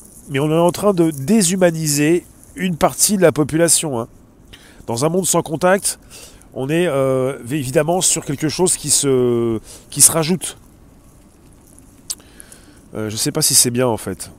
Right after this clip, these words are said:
On peut parler d'éthique dans ce direct en mode podcast ce jour. Souvent on parle justement d'avancées technologiques et parfois évidemment vous mettez le doigt où il le faut pour poser les bonnes questions. Là on est parti sur de l'éthique et pas que de la tech.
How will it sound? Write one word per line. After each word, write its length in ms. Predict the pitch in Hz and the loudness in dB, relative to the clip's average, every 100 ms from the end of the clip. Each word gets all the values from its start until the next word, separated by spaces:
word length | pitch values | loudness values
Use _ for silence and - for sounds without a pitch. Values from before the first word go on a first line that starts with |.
| - - - - | -20 -20 -20 -16
On 100 | 107 | -8
peut 140 | 156 | -4
parler 240 | 151 147 139 | 0 0 2
d'éthique 540 | 147 - 185 - 107 127 | 0 -2 -6 -6 -8 -8
dans 120 | 131 | -4
ce 160 | - | -2
direct 540 | 143 147 151 170 - - | -2 -2 0 0 -2 -6
en 120 | - 131 | -6 -4
mode 160 | 139 | -4
podcast 640 | - 156 - 170 170 - 90 | 0 -2 0 0 2 0 -2
ce 240 | - - 156 | -8 -4 -4
jour. 480 | 139 143 123 107 98 - - - | -2 -2 0 -2 -4 -14 -20 -12
Souvent 320 | - 139 135 139 | -8 -4 -2 -2
on 80 | |
parle 200 | 127 131 | 0 -2
justement 380 | 113 123 143 131 | -4 -6 -4 -4
d'avancées 400 | 123 131 131 143 | -2 -2 -2 -4
technologiques 640 | 123 123 123 131 160 165 - - - - - - | -4 -4 -4 -2 -4 -6 -12 -20 -20 -20 -20 -8
et 80 | 120 | -4
parfois 340 | 135 123 170 | -2 -2 2
évidemment 460 | 139 135 139 185 202 | 2 2 4 4 2
vous 180 | 147 139 | -2 2
mettez 260 | 185 143 170 | 4 6 4
le 140 | 147 | 4
doigt 340 | 123 156 180 185 - | 4 8 6 4 0
où 160 | 190 | 2
il 100 | 196 | 2
le 140 | 160 139 | 4 2
faut 360 | - 175 196 - - - - | 4 6 6 4 -10 -16 -16
pour 480 | - 185 208 175 - | -4 2 4 2 -2
poser 460 | - 170 151 208 156 | 2 4 6 6 4
les 140 | 135 | 0
bonnes 260 | 135 190 208 | 4 4 4
questions. 540 | 170 151 - 151 175 - - - - - | 0 2 2 0 -6 -10 -16 -16 -16 -6
Là 80 | 135 | -4
on 60 | |
est 80 | 151 | -2
parti 320 | 151 - 180 | -2 -4 0
sur 180 | - 147 | 0 0
de 60 | 131 | -2
l'éthique 460 | 127 - 165 - - | -2 -4 -8 -8 -10
et 80 | 120 | -6
pas 120 | 175 | -6
que 120 | 135 | -6
de 80 | 113 | -6
la 120 | 104 | -6
tech. 360 | 123 131 - | -6 -6 -8